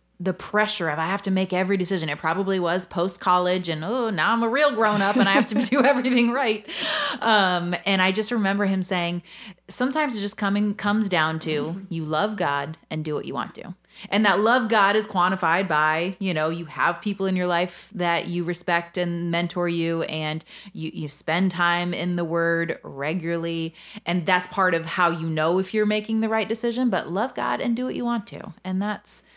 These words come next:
sometimes it is that simple. And, and maybe you just need to hear that, that we overcomplicate and we overthink sometimes way too often as women.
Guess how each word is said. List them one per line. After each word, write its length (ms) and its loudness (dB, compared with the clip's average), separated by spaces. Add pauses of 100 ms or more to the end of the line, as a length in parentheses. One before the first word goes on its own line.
(140)
sometimes 400 0
it 180 0
is 220 0
that 200 -2
simple. 340 -2
And, 200 -6
and 220 -2
maybe 220 0
you 60 -4
just 200 -6
need 140 0
to 60 0
hear 240 -4
that, 280 -4
that 260 -6
we 180 -4
overcomplicate 1040 -2
and 120 -6
we 140 -6
overthink 880 -2 (400)
sometimes 1000 -4 (120)
way 320 -2
too 160 -4
often 280 -6
as 140 -12
women. 300 -10